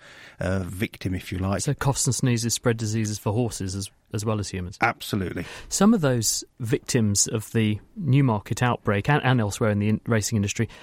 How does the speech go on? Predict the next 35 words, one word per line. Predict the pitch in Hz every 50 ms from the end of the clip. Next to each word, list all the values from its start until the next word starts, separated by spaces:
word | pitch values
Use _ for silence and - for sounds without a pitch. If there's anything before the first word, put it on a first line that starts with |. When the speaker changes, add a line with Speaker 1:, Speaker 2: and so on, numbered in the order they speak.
| - - -
Speaker 2:
they'd | - 175 220 - _
been | 170 160 135
vaccinated, | 123 180 196 190 - - - 127 107 95 - - 107 101
those | - 92 92 92 -
horses, | - 98 87 - - 104 -
though, | - 98 101
hadn't | 117 175 180 170 127
they? | 110 98
So | - - 131
this | 135 160 - -
was | 156 127
an | 147
example | 131 117 120 135 127 117 -
of | 123 120
a | 127
virus | 113 131 127 120 117 -
that | - 127 - -
grew | - 139 139 143 139 127
through | 117 - - - 143 139 131 117
and | 110 107 107
surmounted | - - 123 127 135 131 123 - - 127 113
the | 113
vaccine. | 117 156 220 - - - 101 87 85 - - _ _ _ _ - - - - - - - - _
Speaker 1:
It | - 151 147
was. | 143 143 139 117 107 98 - - - 117
Most | - 151 165 185 208 220 - -
of | 196 165
the | 156
flu | - - 160 143
virus, | 127 131 131 127 123 120 - - - - - -
equine | - 143 - - - 123 120
influenza, | 117 110 - - 117 110 110 107 92 98 95 113 120 - _
that | 117 90
we | 80 113 104
see | - - - - 131 98 95 104 117 127